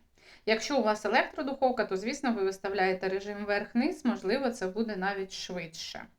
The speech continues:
Після того, як з'явиться кірка, нам потрібно буде перевернути м'ясо, знизити температуру до двохсот градусів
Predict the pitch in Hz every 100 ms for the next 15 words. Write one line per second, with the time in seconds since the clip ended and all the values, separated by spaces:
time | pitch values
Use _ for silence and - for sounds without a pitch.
0 | _ - - 285 294 247 233 233 226 190
1 | 202 202 226 214 190 185 190 190 226 196
2 | 190 180 190 196 196 - 190 190 180 185
3 | 185 214 247 226 220 202 180 196 208 214
4 | 233 240 233 226 226 226 208 196 196 202
5 | 196 196 196 196 185 190 202 190 196 -
6 | 208 214 285 320 302 262